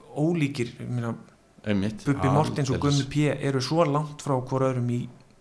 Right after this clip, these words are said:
Speaker 2: Mhm.
Speaker 1: í tæknilegri getu,
Speaker 2: Mhm.
Speaker 1: en samt báðir á sama stalli.
Speaker 2: Mhm.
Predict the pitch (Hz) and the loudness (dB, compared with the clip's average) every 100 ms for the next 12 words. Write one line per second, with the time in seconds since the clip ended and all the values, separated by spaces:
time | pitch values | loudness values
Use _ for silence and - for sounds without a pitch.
0 | - 135 95 92 90 120 - 156 160 - | -12 -6 -4 -4 -4 -4 -2 -4 -4 -4
1 | 143 120 117 117 156 143 147 - - - | -2 0 -2 -2 0 0 -2 -14 -16 -10
2 | - 87 92 87 - - - 123 120 113 | -6 -6 -6 -12 -16 -20 -4 -2 -2 -6
3 | - _ - - 160 - - 135 135 131 | -16 _ -8 0 0 -2 0 2 4 2
4 | 113 120 113 - 143 - - 107 95 | -2 -2 -2 -2 -2 -6 -6 -4 -2